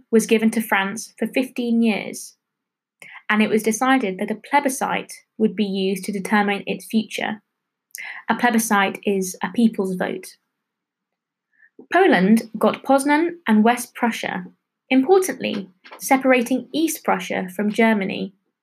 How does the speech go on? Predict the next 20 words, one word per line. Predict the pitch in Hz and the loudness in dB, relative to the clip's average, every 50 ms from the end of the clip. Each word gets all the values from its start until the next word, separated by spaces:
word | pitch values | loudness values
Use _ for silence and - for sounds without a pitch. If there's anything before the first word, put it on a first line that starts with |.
| _ _ _ | _ _ _
and | 214 208 | -4 0
thus | 214 226 226 - - - | 0 -2 -2 -4 -16 -20
potentially | - - - 254 226 226 - - 226 226 | -18 -8 -6 -6 -6 -4 -2 0 0 2
weakening | 254 277 269 - - 185 185 190 | 2 0 -2 -4 -6 -6 -4 -6
it. | - - - _ - - _ _ _ _ _ _ _ _ _ _ _ _ _ _ _ _ _ _ _ _ _ - | -8 -10 -12 _ -20 -20 _ _ _ _ _ _ _ _ _ _ _ _ _ _ _ _ _ _ _ _ _ -2
The | 233 | -2
port | 233 - 247 254 247 | 4 6 6 6 6
of | 285 262 | 2 0
Danzig | 262 254 220 220 214 208 202 190 208 233 226 - - _ _ - | 2 2 2 4 2 2 2 0 0 -2 -6 -10 -18 _ _ -6
became | 214 220 - 233 240 254 | -6 -2 0 0 0 0
a | 254 | 0
free | 254 - - 330 339 311 | -2 -2 -2 0 0 0
city | 302 - 320 302 - - 196 185 190 190 185 185 _ _ _ - - - - _ - | -2 -2 -4 -4 -2 -4 -2 -2 -2 -4 -6 -12 _ _ _ -20 -20 -20 -20 _ 2
under | 233 233 226 226 | 4 4 6 6
the | 247 240 | 4 4
League | 247 262 277 285 262 - | 6 6 4 4 4 0
of | - 262 254 | -2 0 2
Nations | 233 208 202 202 - 196 185 185 185 | 2 2 2 0 -2 -4 -4 -4 -4
control. | - - 190 185 - - 208 202 190 196 196 196 190 _ _ _ _ _ _ _ _ _ _ _ _ _ _ _ _ _ _ _ _ _ _ _ _ _ _ _ _ _ | -6 -6 -6 -6 -4 -2 -2 -2 -2 -4 -6 -8 -10 _ _ _ _ _ _ _ _ _ _ _ _ _ _ _ _ _ _ _ _ _ _ _ _ _ _ _ _ _
Czechoslovakia | - 285 269 269 240 240 247 233 240 233 226 - - 196 196 214 254 269 | 2 2 2 2 2 2 2 2 2 0 0 -2 0 2 2 2 0 -2